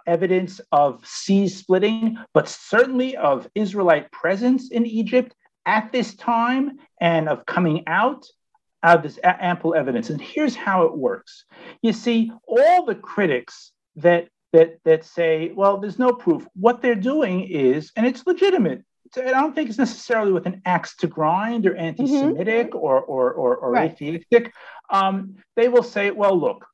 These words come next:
Speaker 1: the Torah tells us about Hebrews. We look in everything we know about Egyptian inscriptions, no Hebrews. We look what they said about Israelites, no Israelites. We look about Moses, no Moses. We look about slaves upping and outing. No, there's no mention of that.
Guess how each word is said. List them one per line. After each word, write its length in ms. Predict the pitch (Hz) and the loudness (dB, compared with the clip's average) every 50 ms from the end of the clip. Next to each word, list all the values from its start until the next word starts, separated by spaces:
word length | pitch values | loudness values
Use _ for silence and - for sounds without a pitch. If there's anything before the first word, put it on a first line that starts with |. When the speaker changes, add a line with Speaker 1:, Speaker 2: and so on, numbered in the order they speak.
| _ _ _ _ _ - | _ _ _ _ _ -10
Speaker 1:
the 60 | 170 165 | -8 -8
Torah 440 | - - 180 185 190 208 220 214 214 | -6 -4 -2 0 2 2 2 0 -2
tells 260 | - - 196 196 180 180 | -6 -2 -2 0 0 -2
us 180 | 185 - - | -4 -6 -6
about 260 | 180 156 165 165 160 | -2 0 2 0 0
Hebrews. 540 | - - 160 131 107 110 98 95 - - _ _ | 0 -2 -4 -2 -2 -4 -6 -6 -8 -16 _ _
We 140 | - 160 180 | 0 0 2
look 220 | 208 226 220 - 226 | 2 0 -2 0 -2
in 160 | 220 214 - | -4 -2 -2
everything 800 | 220 247 254 262 277 285 277 285 294 294 - - 269 254 247 247 | -2 0 0 2 4 2 2 2 0 -8 -8 -6 -4 -2 0 2
we 120 | 247 240 | 2 2
know 220 | 233 226 220 220 226 | 2 0 0 0 0
about 240 | 208 214 208 208 | 2 2 0 0
Egyptian 680 | 208 202 175 - 208 196 196 - - 196 196 196 190 185 | 0 -4 -6 -4 -4 -4 -4 -4 -4 0 0 0 0 0
inscriptions, 800 | 190 175 - - - 208 185 190 - - - 196 190 196 185 - - - _ - | -2 -2 -4 -2 -2 -2 -2 -2 -4 -6 -4 -2 0 0 -2 -2 -6 -14 _ -4
no 160 | 143 143 135 | 0 0 2
Hebrews. 420 | 120 123 113 113 98 101 - _ _ _ - - - - - | 2 2 0 -2 -2 -12 -14 _ _ _ -20 -20 -20 -10 -4
We 120 | 196 220 | -2 2
look 260 | 240 254 247 254 - 247 | 2 2 2 0 -2 -4
what 140 | 240 240 | -2 -2
they 100 | 240 226 | -2 -6
said 160 | - - 233 220 | -4 -4 -6 0
about 240 | 208 214 208 - | 2 2 2 4
Israelites, 360 | 190 180 175 156 127 120 - - | 2 0 2 0 -4 -4 -4 -2
no 180 | - 190 196 175 | 0 2 2 2
Israelites. 380 | 147 - 131 117 110 - _ _ _ - | 0 -2 -6 -8 -8 -10 _ _ _ -4
We 60 | 226 254 | 0 0
look 100 | 254 254 | 0 2
about 220 | 247 240 220 214 | 2 0 0 2
Moses, 340 | 196 196 190 170 127 - - | 2 0 0 0 -2 -6 -6
no 160 | 170 190 214 | 0 0 2
Moses. 380 | 208 190 165 139 113 117 - - _ - - | 2 2 0 0 -2 -8 -14 -18 _ -12 -6
We 80 | 220 247 | -2 -2
look 120 | 254 247 | -2 0
about 220 | 247 233 233 220 226 - _ | 2 0 0 0 -2 -12 _
slaves 420 | - - 233 247 247 254 247 185 - - - | -18 -2 2 2 4 4 2 -2 -6 0 0
upping 280 | 240 233 254 262 240 233 | 0 0 2 -2 0 0
and 80 | 220 | -2
outing. 400 | 226 202 190 180 151 117 - - | 0 0 0 0 0 -2 -6 -4
No, 120 | 180 202 196 | -6 -4 -4
there's 100 | 190 170 | -2 -2
no 80 | 226 262 | -2 0
mention 300 | 285 302 302 - - 196 143 | 0 -2 -2 -2 -4 -4 -4
of 60 | 113 | -4
that. 160 | 110 - - | -4 -8 -10